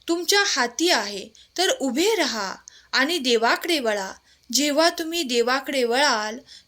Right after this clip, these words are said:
तेव्हा तुम्हाला सर्व काही चांगले आणि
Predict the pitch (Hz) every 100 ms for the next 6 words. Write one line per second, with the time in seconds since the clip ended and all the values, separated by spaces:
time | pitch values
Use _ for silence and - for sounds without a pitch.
0 | - 349 415 480 359 302 311 311 302 311
1 | - 349 370 294 269 233 220 208 - -
2 | - - - 302 285 302 254 208 - _
3 | _ - 240 262